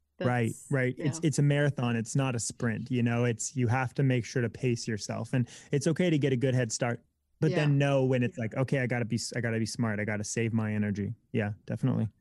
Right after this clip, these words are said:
Speaker 2: I feel like a lot of people struggle with the whole, like, uh, not working or not responding to emails after
Speaker 1: Yeah.
Speaker 2: <laughs> after a certain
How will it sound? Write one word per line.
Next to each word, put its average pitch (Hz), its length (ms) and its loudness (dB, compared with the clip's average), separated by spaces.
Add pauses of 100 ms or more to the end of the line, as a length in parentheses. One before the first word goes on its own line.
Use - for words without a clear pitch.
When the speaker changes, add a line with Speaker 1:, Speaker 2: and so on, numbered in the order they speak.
Speaker 2:
I 214 40 -16
feel 220 160 -6
like 196 160 -4
a 190 40 -4
lot 185 180 -4
of 185 60 -6
people 185 280 -10
struggle 175 420 -8
with 170 200 -8
the 180 60 -10
whole, 170 260 -6
like, 165 420 -8
uh, 160 320 -8 (260)
not 180 320 -6
working 170 800 -6
or 165 140 -10
not 170 180 -10
responding 175 380 -8
to - 120 -12
emails 165 460 -10
after 160 540 -10 (280)
Speaker 1:
Yeah. 95 200 -4 (100)
Speaker 2:
<laughs> - 120 -20
after 214 280 -2
a 214 100 2
certain 180 680 -2